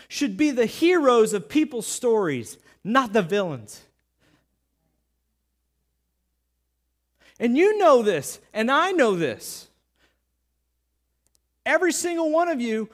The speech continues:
who are deconstructing your faith, or, or who have your hand on the door and are thinking of leaving the faith,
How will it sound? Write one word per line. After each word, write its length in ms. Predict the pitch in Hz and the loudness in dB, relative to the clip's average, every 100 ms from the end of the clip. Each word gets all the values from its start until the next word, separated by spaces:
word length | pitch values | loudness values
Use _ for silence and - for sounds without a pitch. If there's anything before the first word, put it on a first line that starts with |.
| _ | _
who 160 | 285 277 | 0 0
are 80 | |
deconstructing 960 | 175 - 339 330 302 - 311 311 - 254 | 0 2 0 0 -4 -6 -4 -4 -4 -4
your 120 | 233 | -4
faith, 460 | 214 277 254 220 - | -2 0 0 0 -2
or, 320 | 214 214 185 | 0 0 -2
or 160 | 190 202 | -4 -2
who 200 | 220 311 | 0 0
have 160 | 294 | 0
your 100 | 254 | -2
hand 420 | 190 269 320 349 | -4 -2 0 2
on 140 | 330 311 | 0 -2
the 80 | 277 | -4
door 380 | 277 269 226 | 0 2 2
and 100 | 214 | 0
are 80 | 208 | -4
thinking 320 | 190 320 262 | -6 -8 -6
of 160 | 233 185 | -8 -6
leaving 360 | 233 294 294 262 | -4 -4 -2 -4
the 60 | |
faith, 540 | 247 247 202 147 120 | -4 -2 0 -2 -6